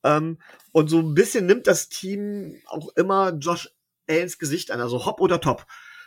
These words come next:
Äh, bei Josh Allen gibt's irgendwo, hab ich das Gefühl, wenig dazwischen. Und, ähm, naja, ich glaube tatsächlich, dass das Fenster um Josh Allen herum so langsam zugeht.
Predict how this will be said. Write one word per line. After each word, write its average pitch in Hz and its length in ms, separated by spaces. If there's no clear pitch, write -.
Äh, 143 200
bei 143 140
Josh 151 260
Allen 202 280
gibt's - 280
irgendwo, 170 680
hab 156 140
ich 165 80
das 165 160
Gefühl, 165 580
wenig 185 360
dazwischen. 202 580
Und, 170 520
ähm, 160 440
naja, 156 400
ich - 280
glaube 151 360
tatsächlich, 202 440
dass 156 160
das 147 180
Fenster 165 360
um 147 100
Josh 135 240
Allen 165 240
herum 180 340
so 156 120
langsam 147 380
zugeht. 120 480